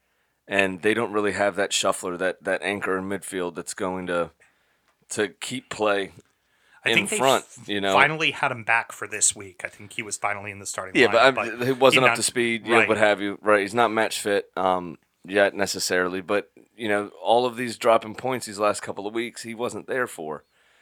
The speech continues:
Speaker 1: Um, they were playing a kinda half-fit Victor Wanyama,
Speaker 2: Right.
Speaker 1: who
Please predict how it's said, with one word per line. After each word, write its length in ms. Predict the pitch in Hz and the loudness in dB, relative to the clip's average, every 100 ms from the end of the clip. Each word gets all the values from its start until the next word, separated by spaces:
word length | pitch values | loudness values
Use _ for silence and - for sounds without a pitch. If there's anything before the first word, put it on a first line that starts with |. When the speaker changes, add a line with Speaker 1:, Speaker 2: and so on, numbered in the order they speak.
| _ _ - | _ _ 0
Speaker 1:
Um, 400 | 98 101 95 90 | 4 6 4 -4
they 240 | _ 90 113 | _ -2 0
were 140 | 110 | -2
playing 380 | - 117 123 110 | -4 -2 -2 -2
a 160 | 101 90 | -4 -6
kinda 340 | - 107 95 | -4 -2 -2
half-fit 640 | 85 107 120 - - 113 - _ | -4 2 2 2 0 0 0 _
Victor 280 | - 110 113 | -6 -6 -4
Wanyama, 560 | 107 104 117 110 85 - _ _ _ _ _ | -4 0 0 0 -2 -10 _ _ _ _ _
Speaker 2:
Right. 280 | 113 107 101 _ - | 0 0 0 _ -8
Speaker 1:
who 280 | 110 113 | -4 -4